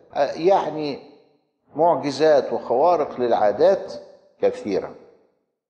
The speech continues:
حتى إنه قال: "كيف تكفرون وأنا فيكم؟"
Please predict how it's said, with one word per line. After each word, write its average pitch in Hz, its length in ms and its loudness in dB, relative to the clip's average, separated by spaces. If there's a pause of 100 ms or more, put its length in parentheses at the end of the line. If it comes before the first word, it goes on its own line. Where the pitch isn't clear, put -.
(120)
حتى 120 440 -2
إنه 110 440 -6
قال: 104 320 2 (280)
"كيف 240 280 0
تكفرون 160 680 -4
وأنا 139 360 -2
فيكم؟" 117 540 -8